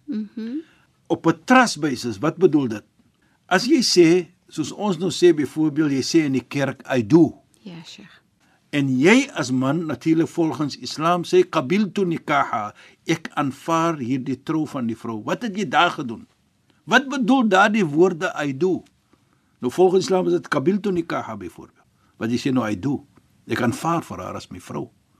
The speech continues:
Speaker 2: Wat bedoel dit as jy dit sê? Volgens ons verstaaning in Islam, dat jy het nou 'n kontrak geteken by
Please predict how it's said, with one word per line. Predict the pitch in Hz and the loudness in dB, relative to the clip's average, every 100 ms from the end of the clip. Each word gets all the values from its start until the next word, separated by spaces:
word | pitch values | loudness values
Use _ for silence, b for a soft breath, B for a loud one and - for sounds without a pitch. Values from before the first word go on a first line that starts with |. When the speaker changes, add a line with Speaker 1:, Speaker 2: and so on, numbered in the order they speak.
| _ | _
Speaker 2:
Wat | - 147 233 | -4 0 2
bedoel | 240 233 208 214 | 2 2 4 4
dit | 156 139 | 2 -2
as | 135 131 | -4 -6
jy | 117 | -4
dit | 131 - 160 | -4 -4 -4
sê? | 135 - _ _ _ _ | -6 -10 _ _ _ _
Volgens | _ 220 254 262 233 196 | _ -2 0 2 2 0
ons | - 247 247 - | 2 6 6 6
verstaaning | 190 151 - 139 117 113 110 | -2 -6 -8 -8 -6 -6 -6
in | 87 | -10
Islam, | 87 - 85 110 123 _ b b b b | -14 -14 -16 -18 -20 _ b b b b
dat | 160 156 | 0 0
jy | 131 123 185 240 208 | 0 2 4 4 2
het | 208 | 0
nou | 156 190 - | 2 2 0
'n | - _ | -6 _
kontrak | - 262 262 - 226 - - | 4 6 8 4 0 2 0
geteken | 185 - 233 247 - 220 120 | -2 0 2 2 2 2 2
by | 160 | -2